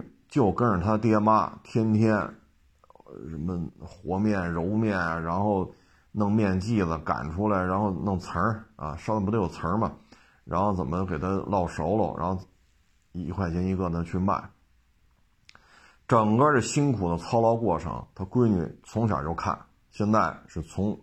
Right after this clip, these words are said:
<clears throat> 从头到尾一直跟。他知道这里边儿这份辛劳，啊。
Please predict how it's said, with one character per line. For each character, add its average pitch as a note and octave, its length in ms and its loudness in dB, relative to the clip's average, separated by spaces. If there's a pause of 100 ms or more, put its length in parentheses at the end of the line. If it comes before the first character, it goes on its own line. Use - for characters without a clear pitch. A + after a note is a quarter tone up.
(140)
<clears throat> B2 200 2
从 A2 140 -2
头 A2 120 4
到 G2+ 140 4
尾 C2+ 180 -4
一 E2 100 -4
直 E2+ 100 -4
跟。 F#2 300 -2 (1300)
他 C3 120 2
知 D3 200 4
道 D#3+ 100 8
这 B2 140 4
里 F#2+ 100 2
边 E2 140 0
儿 G#2+ 80 4
这 A2 120 0
份 F#2+ 160 -2
辛 G#2 260 -4
劳， - 280 -2 (1080)
啊。 - 180 -12